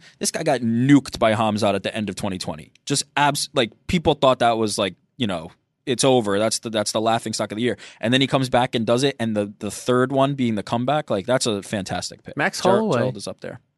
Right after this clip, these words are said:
Speaker 2: You know, he was dis-, you know, he had the loss to Volkanovski. I know
Speaker 1: What was
Speaker 2: controversial, but then comes back with two big wins.
Speaker 1: Was that his last one in twenty twenty?
Speaker 2: Mm-hmm.
Speaker 1: I don't remember what his,
Speaker 2: Yeah.
Speaker 1: his one before.
Speaker 2: Uh,
Speaker 1: Yeah.
Speaker 2: by the way, uh, I just wanna let you know, uh, Yair Rodriguez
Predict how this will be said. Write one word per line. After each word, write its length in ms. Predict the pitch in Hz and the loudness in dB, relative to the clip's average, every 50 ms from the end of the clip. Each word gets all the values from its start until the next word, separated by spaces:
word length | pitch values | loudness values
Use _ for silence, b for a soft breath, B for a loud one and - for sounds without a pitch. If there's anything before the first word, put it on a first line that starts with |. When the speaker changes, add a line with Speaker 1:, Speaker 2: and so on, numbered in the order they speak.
| _ - | _ -4
Speaker 2:
You 100 | 117 113 | -2 0
know, 80 | 113 | 0
he 120 | 107 117 117 | 0 2 0
was 100 | 110 - | 0 -2
dis-, 240 | - 117 - - 110 - - - | -4 -6 -6 -6 -8 -10 -10 -4
you 100 | 156 147 | -2 0
know, 100 | 127 104 | 0 0
he 240 | 107 110 110 104 104 | 0 0 -2 -2 -2
had 140 | 120 123 120 | -2 -2 -2
the 80 | 123 | 0
loss 340 | 110 117 120 123 127 123 - | 2 2 4 2 2 0 -2
to 100 | - 127 | -6 -4
Volkanovski. 520 | 110 120 117 113 - 123 113 110 - - 113 | 0 0 -2 0 0 0 -2 -2 0 -2 0
I 40 | 110 | 2
know 100 | 113 135 | 2 2
Speaker 1:
What 100 | - - | 2 2
was 120 | - 143 | 0 0
Speaker 2:
controversial, 360 | 127 110 110 127 123 - 117 98 | 0 2 0 0 0 0 0 0
but 120 | 98 95 | 0 0
then 120 | 104 104 | -2 -2
comes 220 | 98 - 110 98 - | -2 -4 -6 -4 -2
back 180 | 107 101 101 | -2 -2 -2
with 120 | - 101 - | -4 -8 -6
two 120 | - 110 95 | -6 -6 -2
big 180 | 95 95 95 | -2 -2 -2
wins. 440 | 101 92 90 90 87 90 98 - - _ - | -2 -2 -2 -2 -4 -6 -8 -10 -12 _ -2
Speaker 1:
Was 140 | 127 127 | 0 4
that 160 | 127 135 147 156 | 4 4 4 4
his 140 | 147 127 | 2 2
last 240 | 135 127 127 131 - | 2 2 0 0 0
one 120 | 131 123 123 | -4 -4 -4
in 60 | 117 | -4
twenty 240 | - - 127 117 117 | -4 -4 -4 -4 -2
twenty? 200 | - 127 104 - | -2 -2 0 2
Speaker 2:
Mm-hmm. 80 | 107 | 4
Speaker 1:
I 40 | 123 | 4
don't 140 | 131 127 123 | 4 4 2
remember 340 | 123 113 113 113 113 113 107 | 2 0 0 0 0 0 0
what 140 | 107 101 | 0 2
his, 340 | 107 107 107 90 - - - - | 2 2 2 0 -2 -6 -8 -10
Speaker 2:
Yeah. 60 | 117 | -10
Speaker 1:
his 80 | 104 | -8
one 160 | 104 107 104 104 | -6 -6 -6 -6
before. 380 | 101 - - 107 101 98 101 107 - | -6 -6 -4 -4 -4 -4 -4 -2 0
Speaker 2:
Uh, 60 | 135 | 0
Speaker 1:
Yeah. 60 | 123 113 | 2 4
Speaker 2:
by 120 | 156 156 | 2 2
the 80 | 156 165 | 2 4
way, 300 | 170 165 147 131 113 - b b b b - | 4 4 4 4 2 0 b b b b -2
uh, 60 | - | 0
I 80 | 127 123 | 0 0
just 160 | 123 135 - | 0 -2 0
wanna 140 | 170 156 147 | 0 2 2
let 100 | 151 147 | 2 2
you 80 | 147 139 | 2 2
know, 360 | 135 131 120 113 107 101 b b b b _ _ - - | 4 4 4 2 0 -2 b b b b _ _ -6 -6
uh, 80 | 131 | -4
Yair 380 | 143 147 120 123 127 143 170 185 | -2 2 2 4 6 6 6 6
Rodriguez 640 | 180 170 151 139 156 160 165 180 185 180 185 165 | 6 4 4 4 2 4 4 4 4 4 4 2